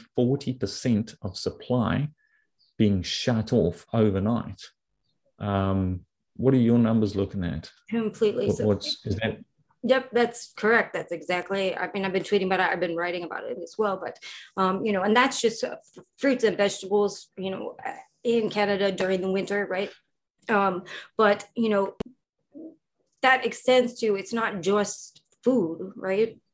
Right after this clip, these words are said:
Speaker 2: It's also automobile parts. It's also, um, oil and gas to some extent that's trucked. Um, not all of it, but, you know, there is still oil and gas that's trucked over the border. Um, that includes,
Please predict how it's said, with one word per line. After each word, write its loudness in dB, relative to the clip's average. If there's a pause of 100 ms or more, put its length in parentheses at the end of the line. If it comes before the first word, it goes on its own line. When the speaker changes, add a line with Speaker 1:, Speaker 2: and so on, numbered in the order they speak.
Speaker 2:
It's -4
also 0
automobile 2
parts. -10
It's -20
also, -2 (380)
um, -2 (360)
oil 10
and 4
gas 4
to -12
some -6
extent -2
that's -14
trucked. -12 (340)
Um, -4
not 0
all 4
of -2
it, -4
but, -8 (500)
you -6
know, -10
there -4
is -6
still -4 (140)
oil -2
and -4
gas -6
that's -10
trucked -10
over -4
the -2
border. -2 (320)
Um, 0
that 2
includes, 0